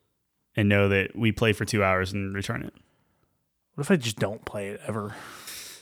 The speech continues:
Speaker 1: I guess that's, that's an option.
Speaker 2: Have
Speaker 1: It
Speaker 2: you
Speaker 1: looks
Speaker 2: played it
Speaker 1: fun.
Speaker 2: yet?
Speaker 1: It looks dumb.
Speaker 2: It
Speaker 1: Well, no, I'm not gonna play it until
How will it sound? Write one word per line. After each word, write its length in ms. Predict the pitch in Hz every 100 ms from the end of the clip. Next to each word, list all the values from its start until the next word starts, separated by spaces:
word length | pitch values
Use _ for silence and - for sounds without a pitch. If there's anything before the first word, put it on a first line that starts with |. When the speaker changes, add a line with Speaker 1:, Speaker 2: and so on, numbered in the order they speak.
| _ _
Speaker 1:
I 200 | 208 254
guess 220 | 196 202
that's, 220 | 170 127 135
that's 220 | 131 143
an 220 | 143 139
option. 300 | 147 117 110 131 - _ _ -
Speaker 2:
Have 0 |
Speaker 1:
It 60 | 123
Speaker 2:
you 20 |
Speaker 1:
looks 80 | 139
Speaker 2:
played 160 | 120 120
it 20 |
Speaker 1:
fun. 240 | 131 156 117
Speaker 2:
yet? 80 |
Speaker 1:
It 20 | 139
looks 160 | 170
dumb. 520 | - 135 160 143 160 196 _ _
Speaker 2:
It 160 | 156 156
Speaker 1:
Well, 120 | 208
no, 100 | 247
I'm 140 | 147
not 120 | 226 196
gonna 100 | 117
play 240 | 127 131
it 80 | 123
until 540 | 123 131 123 117 -